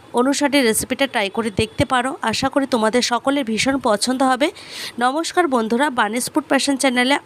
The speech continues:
আবার একটা নতুন পর্বে তোমাদের সবাইকে স্বাগত জানাচ্ছি। এখানে আমি বেশ কয়েকটা লাউ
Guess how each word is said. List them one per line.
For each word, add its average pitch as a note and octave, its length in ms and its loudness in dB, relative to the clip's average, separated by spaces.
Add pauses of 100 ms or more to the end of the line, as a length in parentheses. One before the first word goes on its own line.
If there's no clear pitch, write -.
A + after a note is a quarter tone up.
(120)
আবার G#3+ 180 2 (100)
একটা C#4+ 140 -4 (100)
নতুন C#4+ 300 2
পর্বে C#4+ 240 2 (120)
তোমাদের G3 340 0 (100)
সবাইকে A3+ 580 -2 (360)
স্বাগত G3 360 -2 (140)
জানাচ্ছি। F#3+ 460 0 (720)
এখানে E4+ 340 0
আমি F#4 120 2 (120)
বেশ D#4 160 2 (100)
কয়েকটা C4+ 380 0 (440)
লাউ A#3+ 160 0